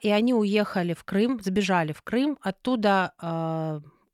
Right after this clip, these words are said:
муж Шубинский сбежал в, в Константинополь и там умер от болезней. А, муж дочери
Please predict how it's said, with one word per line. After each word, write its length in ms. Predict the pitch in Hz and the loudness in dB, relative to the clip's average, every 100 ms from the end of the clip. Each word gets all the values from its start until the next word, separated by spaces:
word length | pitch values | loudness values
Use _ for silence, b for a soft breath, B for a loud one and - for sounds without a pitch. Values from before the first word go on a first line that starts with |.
| - - _ | -20 -20 _
муж 420 | 170 165 185 220 226 | -14 -4 0 2 0
Шубинский 600 | - 220 190 185 - 180 | -2 0 0 -2 -4 -6
сбежал 580 | 170 170 175 190 180 170 | -4 -4 -2 0 0 -2
в, 200 | - - | -6 -18
в 400 | 156 160 160 160 | -12 -6 -4 -6
Константинополь 880 | 160 - - 165 170 233 302 294 277 - b b b b b b b b b b b - | -8 -12 -8 -8 -4 0 2 2 -2 -6 b b b b b b b b b b b -6
и 640 | 226 240 254 247 247 240 - | -2 0 2 2 2 0 2
там 240 | 240 220 - | 2 2 2
умер 400 | 208 160 - - _ _ _ _ _ _ _ _ _ - | 0 0 -4 -14 _ _ _ _ _ _ _ _ _ -14
от 180 | - 180 | -6 -4
болезней. 580 | 175 190 143 131 135 143 _ _ _ _ b b b b b _ - | 0 0 -2 -6 -14 -18 _ _ _ _ b b b b b _ -8
А, 560 | 170 175 175 175 170 170 b b b b b _ | -4 -2 -2 -2 -2 -6 b b b b b _
муж 580 | 196 220 277 285 - - _ _ _ _ | -2 2 2 2 -2 -4 _ _ _ _
дочери 600 | 190 254 311 - 190 156 | 2 2 2 0 -2 -4